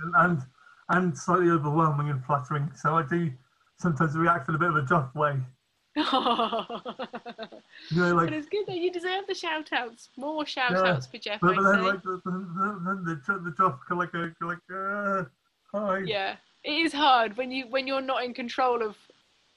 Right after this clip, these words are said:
Speaker 1: Yeah.
Speaker 2: of all of the eyes that are on you all of a sudden. It's a weird feeling.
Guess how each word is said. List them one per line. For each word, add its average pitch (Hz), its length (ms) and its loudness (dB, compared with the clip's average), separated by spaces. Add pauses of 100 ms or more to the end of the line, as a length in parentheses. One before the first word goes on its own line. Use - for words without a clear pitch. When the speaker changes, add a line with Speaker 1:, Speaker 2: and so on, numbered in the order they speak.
(240)
Speaker 1:
Yeah. 170 240 -4 (500)
Speaker 2:
of 208 180 -4 (100)
all 233 220 2
of 214 80 0
the 220 140 2
eyes 220 320 2
that - 100 -6
are 214 120 0
on 226 120 0
you 202 140 -2
all 190 120 0
of 180 80 -6
a 185 40 -10
sudden. 180 380 -8
It's - 120 -12
a 208 60 -10
weird 202 240 -4
feeling. 180 500 -10